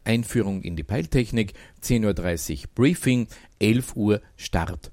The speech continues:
des Funkpeilens. Eure Anmeldung sendet bitte per E-Mail an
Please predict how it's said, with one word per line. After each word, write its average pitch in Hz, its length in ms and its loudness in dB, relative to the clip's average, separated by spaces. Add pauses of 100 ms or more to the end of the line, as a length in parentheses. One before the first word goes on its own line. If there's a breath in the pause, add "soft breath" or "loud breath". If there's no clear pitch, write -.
des 123 180 0
Funkpeilens. 80 680 -8 (380 loud breath)
Eure 131 220 4
Anmeldung 147 560 2
sendet 120 360 2
bitte 117 220 -2
per 95 260 0
E-Mail 151 460 2
an 90 260 -4